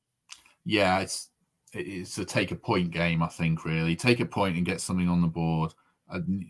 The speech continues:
Newcastle, I mean, I think Forest fans think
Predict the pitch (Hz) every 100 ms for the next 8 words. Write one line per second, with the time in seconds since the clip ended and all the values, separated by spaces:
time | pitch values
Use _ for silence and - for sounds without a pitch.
0 | 110 104 95 95 87 - 87 87 113 127
1 | 123 - - 147 165 165 147 151 127 127
2 | 127